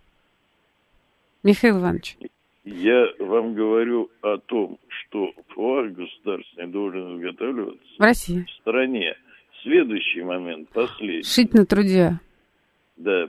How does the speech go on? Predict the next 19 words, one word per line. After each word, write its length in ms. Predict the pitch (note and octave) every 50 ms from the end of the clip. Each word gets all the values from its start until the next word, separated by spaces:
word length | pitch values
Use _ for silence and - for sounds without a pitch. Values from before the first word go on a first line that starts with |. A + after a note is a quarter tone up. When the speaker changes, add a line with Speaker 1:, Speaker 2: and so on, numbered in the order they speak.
| - -
Speaker 2:
последний. 720 | - C3+ - - G#2+ F2+ D#2+ D#2+ - - - - - _ _ _ _ _ _ _ -
А 100 | - -
почему 440 | - C#3 C#3 - - G3+ G#3 F3+ -
только 400 | - C3 A2 F#2+ - A2 G#2+ G2
в 100 | F2+ F#2
государственных 720 | G#2 A2 - - - D3+ E3+ D#3+ - - A#2+ A2+ - -
общеобразовательных 1000 | G#2 F#2+ - - - G2 F#2 F#2 - F2 F2+ G2 G#2 A#2 B2 - - G#2+ G#2+ G2+ - -
школах? 320 | _ - - - - - _ _ _ _ _ - - - _ _ _ _
По-моему, 680 | C3+ E3 D#3+ C#3+ A#2+ G2+ F#2+ F#2+ - - - - - _ _ _ _ _ _ _ _ _ _ _ _ _
то 160 | - G#3 G#3
же 160 | G3+ G3 - - -
самое, 500 | B2+ A#2+ A2+ A2+ A2 G2+ G#2 - - - - -
что 100 | - B2
я 60 | A2+ - - -
сказал 600 | _ A#2 A2+ A2 G#2+ G#2+ A2 G2+ G2 F2+ E2+ - - _
до 300 | F#2+ F#2+ G#2+ G2+ G2 F#2 F2
этого, 300 | - _ - E2+ F2 E2
должно 360 | F2 A2+ B2 C3+ E3+ G#3+ G#3
происходить 680 | - - B2+ G#2+ F#2+ F2+ - - G#2 G2+ F#2+ F#2+ F#2 -